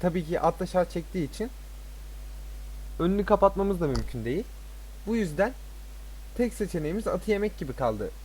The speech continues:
Atı yemek kaldı gibi gözüküyor. Burada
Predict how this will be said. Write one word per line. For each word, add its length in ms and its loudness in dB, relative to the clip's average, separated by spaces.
Atı 200 -2
yemek 220 2
kaldı 220 4
gibi 220 -4
gözüküyor. 520 -4
Burada 340 4